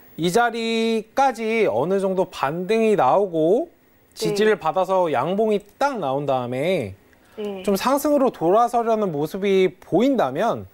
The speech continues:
Speaker 1: 그냥
Speaker 2: 네.
Speaker 1: 가지고 계시고 매수가를 기다리시는 것보다
Speaker 2: 네.
Speaker 1: 평단가를 조금만 낮추시면 이 자리까지는 충분히 갈 수 있거든요. 삼십사만 팔천칠백 원 자리,
Speaker 2: 네네.
Speaker 1: 저희 육십일 선 자리까지는 충분히 갈 수 있기 때문에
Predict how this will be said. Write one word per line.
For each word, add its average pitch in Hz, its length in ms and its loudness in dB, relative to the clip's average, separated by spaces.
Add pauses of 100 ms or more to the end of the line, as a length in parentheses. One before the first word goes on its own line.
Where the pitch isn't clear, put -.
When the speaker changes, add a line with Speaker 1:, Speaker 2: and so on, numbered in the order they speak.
(260)
Speaker 1:
그냥 220 300 0
Speaker 2:
네. - 80 -12
Speaker 1:
가지고 214 300 -4
계시고 190 760 0
매수가를 180 600 0
기다리시는 175 760 -2
것보다 123 760 0 (440)
Speaker 2:
네. 180 280 -14 (360)
Speaker 1:
평단가를 254 480 2
조금만 302 440 -2
낮추시면 185 500 -2
이 139 100 -4
자리까지는 196 460 0
충분히 269 340 -6
갈 214 100 2
수 - 120 -6
있거든요. 127 400 -10
삼십사만 170 800 -4 (480)
팔천칠백 254 880 -2
원 220 100 0
자리, 127 540 0 (520)
Speaker 2:
네네. 208 240 -4
Speaker 1:
저희 156 220 2
육십일 220 400 2
선 190 600 0
자리까지는 180 1080 -4
충분히 220 300 -4
갈 131 160 0
수 - 120 -4
있기 143 180 -6
때문에 135 480 -2